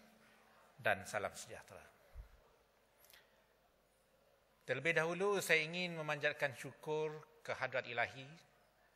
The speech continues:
kerana dengan limpah dan kurnianya dapat kita menghadiri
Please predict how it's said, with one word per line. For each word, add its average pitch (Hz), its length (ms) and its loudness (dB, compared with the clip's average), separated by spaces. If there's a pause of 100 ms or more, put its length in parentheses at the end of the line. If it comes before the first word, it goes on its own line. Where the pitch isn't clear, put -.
(920)
kerana 127 400 6
dengan 147 260 0
limpah 139 540 0
dan 131 220 0
kurnianya 143 800 -6 (1040)
dapat - 580 8
kita 135 240 0
menghadiri 127 640 0